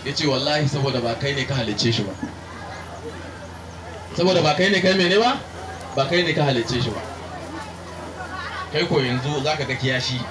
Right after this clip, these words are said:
Mugu. Bai maka komai ba. Cinnaka ma ya zo wucewa bai cije ka ba. Sauro ma da aka ce dan sha jinin ka ya ji daɗi, ka bubbuge shi. In an ce ka sa mishi rai, za ka iya?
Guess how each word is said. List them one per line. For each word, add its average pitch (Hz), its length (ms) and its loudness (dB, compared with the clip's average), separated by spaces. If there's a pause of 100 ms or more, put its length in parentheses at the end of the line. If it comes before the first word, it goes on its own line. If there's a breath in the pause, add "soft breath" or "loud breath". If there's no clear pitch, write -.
(2000)
Mugu. 135 480 4 (580)
Bai 151 100 2
maka 185 160 4
komai 185 300 2
ba. - 160 0 (800)
Cinnaka 165 440 0
ma 160 100 2
ya 160 100 4
zo 165 80 8
wucewa 160 300 4
bai 147 120 0
cije 127 280 -2
ka 139 100 -2
ba. 120 120 -2 (1700)
Sauro 190 340 6
ma 196 140 6
da 180 120 2
aka 175 160 0
ce 175 220 0
dan 160 160 0
sha 170 160 4
jinin 175 240 2
ka 170 100 -2
ya 131 80 4
ji 147 100 -2
daɗi, 147 320 2
ka 165 180 2
bubbuge 143 460 2
shi. 123 180 0 (1600)
In 170 80 -4
an 185 100 0
ce 196 120 0
ka 165 80 0
sa 175 160 4
mishi 175 160 2
rai, 170 100 4
za 165 140 4
ka 160 80 0
iya? 160 260 2